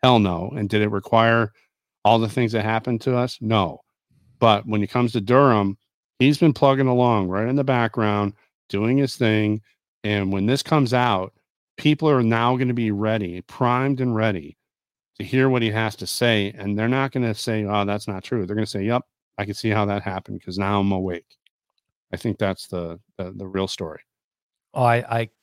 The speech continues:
Speaker 2: I tend to agree with you. Also, you know, this guy's gonna have everything, hopefully,
Speaker 1: Mm-hmm.
Speaker 2: you know, sewn up so tightly that it's gonna be, there's gonna be, like, no room for argument, right?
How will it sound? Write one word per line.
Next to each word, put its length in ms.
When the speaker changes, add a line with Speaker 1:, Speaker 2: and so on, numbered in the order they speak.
Speaker 2:
I 140
tend 240
to 100
agree 300
with 180
you. 220
Also, 640
you 160
know, 260
this 320
guy's 300
gonna 160
have 200
everything, 380
hopefully, 600
Speaker 1:
Mm-hmm. 240
Speaker 2:
you 100
know, 80
sewn 420
up 200
so 280
tightly 520
that 220
it's 120
gonna 220
be, 60
there's 240
gonna 180
be, 120
like, 220
no 240
room 340
for 240
argument, 560
right? 240